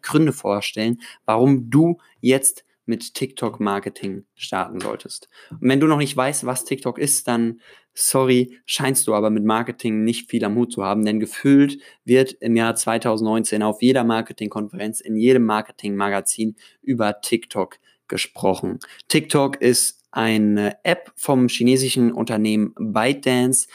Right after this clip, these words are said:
und es ist so eine Symbiose der, äh, ehemaligen App Vine, Instagram Stories und Snapchat. Also für kurze Videos bis zu sechzig Sekunden,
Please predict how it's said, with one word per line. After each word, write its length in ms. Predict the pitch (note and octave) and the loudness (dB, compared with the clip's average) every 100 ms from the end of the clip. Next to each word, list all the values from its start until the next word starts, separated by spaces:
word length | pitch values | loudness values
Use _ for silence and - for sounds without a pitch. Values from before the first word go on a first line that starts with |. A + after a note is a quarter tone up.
| - _ | -20 _
und 200 | - A#2 | -6 -4
es 80 | A2+ | 0
ist 140 | C3 | 0
so 100 | - | 4
eine 400 | C#3+ C3+ C3 B2+ - _ - | 6 6 4 0 -6 _ -6
Symbiose 720 | A#2 C3 A#2+ C3 D3+ C#3+ C3 | 0 2 4 2 2 0 0
der, 480 | A2+ A2 A2 - _ _ | 0 -4 -6 -10 _ _
äh, 220 | F2 G#2 - | -10 -10 -4
ehemaligen 520 | A#2+ B2 A#2+ A2 G#2+ | -2 0 0 -2 -4
App 220 | - A2+ _ | -8 -8 _
Vine, 760 | A2 G#2 A2 B2 C3 B2+ B2 B2 | -8 -4 -2 0 0 0 -2 -6
Instagram 500 | A2+ - A#2 - A2 | -10 -10 -10 -10 -8
Stories 540 | - A2 A2 A2 G2+ | -8 -4 -2 -2 -4
und 140 | A2 - | -6 -6
Snapchat. 640 | - G#2 - - - - | -4 -6 -6 -10 -12 -12
Also 300 | - G#2 G#2 - - _ | -10 -4 -4 -6 -20 _
für 420 | - A#2+ A2+ G#2+ | 0 4 4 2
kurze 360 | - E3 E3+ B2+ | 0 0 2 4
Videos 380 | C#3 C#3 C3 - | 6 8 6 2
bis 180 | B2 | -2
zu 100 | - | 0
sechzig 440 | A2 A#2+ - - A2 | 2 2 0 -4 -4
Sekunden, 640 | G#2+ - A#2+ A#2+ A2+ A2+ | -4 0 0 2 0 -2